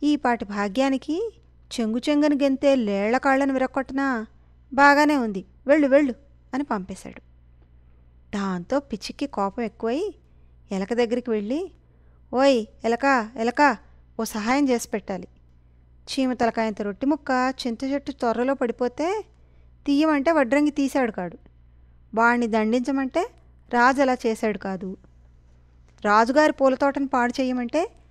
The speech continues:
లేళ్ళలా చేశాయి కావు, లేళ్ల కాళ్ళు విరక్కొట్టమంటే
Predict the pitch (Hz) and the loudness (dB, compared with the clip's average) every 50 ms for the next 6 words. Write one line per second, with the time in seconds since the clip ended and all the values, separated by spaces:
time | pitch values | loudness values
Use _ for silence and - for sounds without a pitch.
0 | - - _ - 262 254 262 269 285 285 277 254 262 294 - 277 240 226 - 233 | -20 -20 _ -2 2 6 6 8 8 6 6 4 4 2 2 2 2 2 2 2
1 | 214 208 - 190 185 185 185 196 - - - - - - - - - - - - | 0 0 0 -2 -4 -6 -6 -10 -14 -20 -20 -20 -20 -20 -20 -20 -20 -20 -20 -20
2 | - - - - _ _ _ - 226 214 214 214 233 269 311 330 320 294 269 285 | -20 -20 -20 -20 _ _ _ -4 0 2 4 6 6 6 4 4 2 2 2 2
3 | 285 277 262 262 - 277 269 - - 269 269 240 320 359 | 2 2 2 0 0 -2 -2 -2 -2 -4 -4 -2 -2 -2